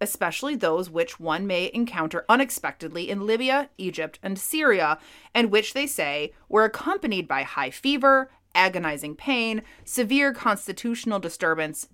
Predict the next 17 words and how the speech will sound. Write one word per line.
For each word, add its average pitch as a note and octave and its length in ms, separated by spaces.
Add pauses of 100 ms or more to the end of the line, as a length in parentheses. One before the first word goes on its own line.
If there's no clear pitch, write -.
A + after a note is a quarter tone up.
delirium, G#3 720 (360)
and A#3 120
appearance C4 360
of F#3 120
large, F3 480
hard D3+ 420
buboes G3+ 560
that E3+ 280
did F3+ 320
not D3+ 340
suppurate," C#3+ 920
suppurate C#3+ 460
meaning C#3 280
secreting D3 640
sort - 200
of - 100 (120)
pus, - 440